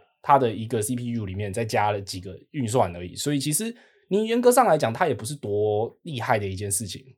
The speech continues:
它反而就只是多了一个小步骤。但是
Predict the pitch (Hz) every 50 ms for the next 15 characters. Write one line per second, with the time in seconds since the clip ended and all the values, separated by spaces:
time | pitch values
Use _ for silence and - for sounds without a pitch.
0 | _ _ - 196 - - 120 107 107 117 127 139 123 - 104 95 135 131 127 -
1 | _ _ _ _ _ - 190 196 190 160 131 131 139 117 - 110 95 95 - 147
2 | 117 101 - 117 - - _ _ _ - 202 190 - 190 123 - -